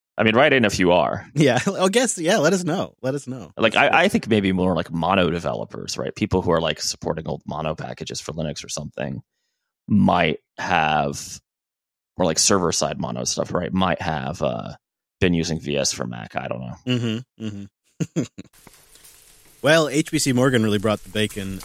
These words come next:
Speaker 2: this week. He says, "Next time, I promise it'll be a boost. I was originally going to college to graduate as an automotive repairman. I had some internships in local shops and a fair amount of experience. I found out my college had an InfoSec degree, and I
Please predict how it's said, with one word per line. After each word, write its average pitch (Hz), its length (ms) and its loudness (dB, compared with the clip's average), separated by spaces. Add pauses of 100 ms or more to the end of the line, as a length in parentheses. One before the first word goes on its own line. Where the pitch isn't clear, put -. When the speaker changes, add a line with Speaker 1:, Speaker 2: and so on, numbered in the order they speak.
(100)
Speaker 2:
this 110 320 -2
week. 107 280 -2
He 131 120 -4
says, 123 220 0
"Next 143 180 4
time, 139 160 4
I 113 60 2
promise 135 320 2
it'll 127 100 -4
be 117 60 2
a 107 60 2
boost. 135 360 2 (640)
I 143 40 4
was 156 200 4
originally 185 340 0
going 165 360 4
to 143 280 4
college 160 520 0
to 127 80 -4
graduate 127 520 4
as 127 200 2
an 107 80 -6
automotive 151 640 4
repairman. 160 640 0 (960)
I 113 100 4
had 120 220 2
some 117 100 0
internships 139 800 2
in 110 140 0
local 117 260 0
shops 120 400 -2
and 117 100 0
a 107 40 -4
fair 151 180 2
amount 147 220 2
of 117 60 -2
experience. 131 800 2 (1000)
I 131 60 -4
found 214 220 2
out 220 60 2
my 160 120 0
college 185 340 0
had 135 140 2
an 120 80 0
InfoSec 135 500 0
degree, 104 320 -4
and 104 100 -4
I 92 80 -6